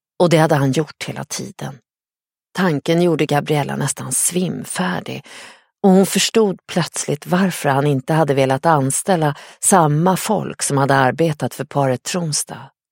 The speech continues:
Han var rädd att de hade kommit fram till rätt slutsats. Kusken Arne, stalldrängen Tord och kokerskan Erna skulle kanske inte ha sagt något.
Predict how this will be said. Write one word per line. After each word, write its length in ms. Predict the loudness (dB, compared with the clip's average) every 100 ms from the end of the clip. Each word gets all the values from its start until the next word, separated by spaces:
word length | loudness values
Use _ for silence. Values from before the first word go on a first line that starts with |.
| _ _ _ _ -20 -20 _ _
Han 200 | 2 4
var 120 | 6
rädd 200 | 6 4
att 100 | 2
de 100 | 2
hade 200 | 2 2
kommit 280 | 0 -2 0
fram 320 | 0 2 0
till 140 | 0
rätt 300 | 0 0 -2
slutsats. 1000 | -4 0 -2 -2 -6 -4 -8 _ -12 -12 _ _ _ _ _ _ _ _ 2
Kusken 420 | 2 4 2 4
Arne, 540 | 6 4 2 -2 -6 -12 _ _ _
stalldrängen 680 | 0 4 4 4 4 4 2
Tord 460 | 2 0 2 -2 -2
och 160 | -4
kokerskan 800 | 2 2 2 -2 -2 2 2 2 2
Erna 560 | 4 4 2 -2 -6 -10 -20 -20 _
skulle 260 | 0 2 4
kanske 300 | 2 2 2
inte 140 | 0
ha 60 | 0
sagt 400 | 0 -4 -8 -16
något. 380 | -18 -18 -20